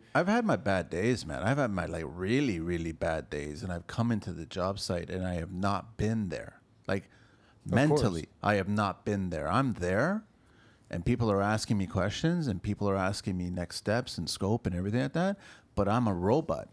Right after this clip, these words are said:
Speaker 1: and just answering it because I've got other shit going on.
Speaker 2: Every industry has this, and that, this is what,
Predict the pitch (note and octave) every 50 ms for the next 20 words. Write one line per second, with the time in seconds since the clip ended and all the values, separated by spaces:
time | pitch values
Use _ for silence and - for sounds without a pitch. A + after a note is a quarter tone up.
0 | _ - - G2+ F#2 F2 G2+ F#2 - A2 A2+ B2 B2 - G#2 F2+ F2 - - G#2
1 | - - A2 F#2+ F2+ G2+ - - G2 G#2 G2+ - A2+ G2 F2+ - - - F#2 G2+
2 | G2 F#2 F2+ - - - F#2 - - F#2 E2+ E2 D#2+ D#2+ E2+ F#2 A2+ B2 B2 F#2+
3 | - A2 - - - - - - C#3+ D3+ D3+ D#3+ F3+ F3+ E3+ D3+ D3 D3 C#3+ -
4 | C#3 C3+ B2 A#2 G#2+ G#2+ A#2 A#2 A2 G#2 G2 F#2+ F#2+ - - A#2+ A#2 A2+ A2+ A#2+
5 | - C3 B2 B2 - C#3+ C3 B2 B2+ B2